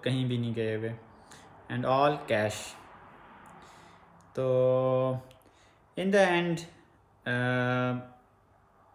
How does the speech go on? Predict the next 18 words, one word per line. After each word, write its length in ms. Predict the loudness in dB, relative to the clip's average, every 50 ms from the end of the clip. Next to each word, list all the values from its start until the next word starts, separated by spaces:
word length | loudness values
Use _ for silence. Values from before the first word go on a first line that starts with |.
| -20 _ -20 _ _ _ _ _ -20 -20 -20 -20 _ _ -12
their 520 | -8 -4 -2 0 2 4 4 4 4 2 0 0 0
take 260 | 2 4 4 2 2 -2 -2 0
home 240 | 0 0 0 0 -2 -6 -10 -18 -20 -20 -20 -20 -20 -20 -20 -20 -20 -12 -8 -6
is, 260 | -4 -4 -4 -4 -6 -4 -4 0
I 160 | 2 2 2 2 2
would 160 | 0 -4 -6 -6
say, 100 | -4 -4 -2 0 0
more 200 | 2 4 4 2 2 0
than 160 | -2 -2 -2 -4
us, 100 | -6 -8 -12 -16 -16 -20 -20 _ _ _ _ _ _ _ _ _ _ _ _ _ _ _ _ -12 -8
हमसे 340 | -8 -8 -4 -2 0 0 0
ज़्यादा 400 | 2 2 2 2 2 4 4 2
है 140 | 2 2
उनका 400 | 0 -4 -6 -8 -6 -4 -2 -2
जो 140 | -2 -2 -6
टेक 320 | -6 -4 -2 -2 -2 -2 -4
होम 260 | -6 -6 -6 -6 -6
है। 140 | -8 -10